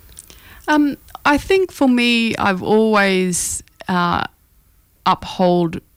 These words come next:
upheld, sorry, my own values and my own integrity and have been authentic in that. You know, I've been raised by, um, strong women, strong family, and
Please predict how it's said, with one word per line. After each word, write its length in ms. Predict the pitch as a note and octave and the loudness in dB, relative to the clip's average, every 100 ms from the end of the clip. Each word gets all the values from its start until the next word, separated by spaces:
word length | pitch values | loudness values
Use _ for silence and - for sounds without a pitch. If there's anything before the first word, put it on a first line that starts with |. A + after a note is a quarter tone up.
| _ _ | _ _
upheld, 500 | - F3 E3 E3+ E3+ | -4 -2 0 0 -2
sorry, 240 | - E3 D#3+ | -2 -2 0
my 240 | E3 D#3+ | -2 -2
own 460 | - F3 E3+ E3+ E3 | 0 2 2 0 -2
values 640 | E3 D#3+ D#3+ D#3 D3+ D3+ | 0 2 2 2 2 0
and 140 | D#3 D#3 | -2 -2
my 320 | D#3 D#3 D#3+ | -2 -2 -2
own 120 | D#3+ | -2
integrity 760 | D3+ E3 - E3 D#3+ D#3 D3+ - | -4 -4 -4 -2 -2 0 -2 -2
and 280 | E3 E3 F3 - | -2 -4 -6 -18
have 180 | - F3+ | -8 -4
been 220 | F3 E3+ | -2 -2
authentic 600 | E3 D#3+ - E3+ - F3 | -2 -4 -2 -4 -4 -6
in 140 | D#3 D3 | -4 -2
that. 220 | D3+ - - | -2 -4 -4
You 100 | D3+ | -2
know, 80 | D#3 | 0
I've 160 | E3 | 0
been 220 | E3+ E3 | 0 0
raised 640 | E3 F3 F3+ F3 E3+ E3 - - - - - - | 2 2 2 2 -2 -4 -10 -12 -20 -20 -20 -4
by, 340 | E3 D#3 - | -2 0 -2
um, 320 | - D3+ D#3+ | -2 -2 -2
strong 480 | D#3 - F3+ F3 E3+ | -4 -4 0 2 2
women, 500 | D#3+ D#3 D3+ D#3 D#3 | 0 0 0 -2 -4
strong 400 | D#3+ - G3+ G3 | -6 -4 0 0
family, 720 | - E3 D#3+ D#3 D#3+ D#3 D#3+ - - - - | 0 0 2 2 0 0 -2 -6 -20 -20 -8
and 640 | D#3 D#3+ D#3+ - E3+ - | -2 0 -2 -4 -6 -8